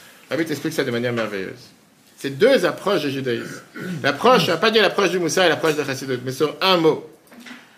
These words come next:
L'approche de Beth Shammai, c'est, tu veux faire la Torah et les mitzvot, tu veux faire ce que Dieu demande de toi, d'abord huit. D'abord, tu dois être cent pour cent parfait. Après, on ira voir.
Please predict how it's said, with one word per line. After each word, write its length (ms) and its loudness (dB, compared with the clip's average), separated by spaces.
L'approche 460 6
de 80 6
Beth 180 4
Shammai, 320 4
c'est, 500 4
tu 140 -2
veux 220 6
faire 160 6
la 100 4
Torah 240 4
et 20 6
les 80 4
mitzvot, 400 2
tu 120 0
veux 140 6
faire 120 4
ce 80 0
que 60 4
Dieu 180 6
demande 320 6
de 60 8
toi, 500 6
d'abord 260 4
huit. 360 0
D'abord, 180 -2
tu 60 -10
dois 120 0
être 60 -4
cent 120 -2
pour 120 -8
cent 140 -8
parfait. 300 -12
Après, 160 -6
on 100 -2
ira 160 2
voir. 220 -4